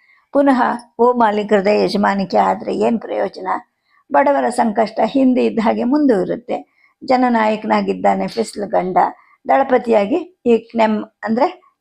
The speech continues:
ಎಷ್ಟ್ ಚೆನ್ನಾಗ್ ಅದ್ಭುತವಾಗಿ ಕೆಲ್ಸ ಮಾಡಿದ್ದ. ತನ್ನ ಪತಿ ನೀರಾನೆ ಪ್ರಾಂತ್ಯಕ್ಕೆ ಸಾರಿಗೆ ಮುಖ್ಯಸ್ಥನೂ ಆಗಿದ್ದ.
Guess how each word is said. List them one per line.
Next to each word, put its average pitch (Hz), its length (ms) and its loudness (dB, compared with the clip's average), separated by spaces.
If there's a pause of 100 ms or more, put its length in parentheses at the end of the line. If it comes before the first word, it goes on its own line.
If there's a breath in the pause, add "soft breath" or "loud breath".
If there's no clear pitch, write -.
ಎಷ್ಟ್ - 220 -2
ಚೆನ್ನಾಗ್ 214 320 0
ಅದ್ಭುತವಾಗಿ 208 600 0
ಕೆಲ್ಸ 202 300 0
ಮಾಡಿದ್ದ. 196 460 -2 (600)
ತನ್ನ 294 280 2
ಪತಿ 285 540 -2
ನೀರಾನೆ 240 420 2
ಪ್ರಾಂತ್ಯಕ್ಕೆ 208 640 -2
ಸಾರಿಗೆ 202 360 0
ಮುಖ್ಯಸ್ಥನೂ 208 640 -4
ಆಗಿದ್ದ. 196 380 -2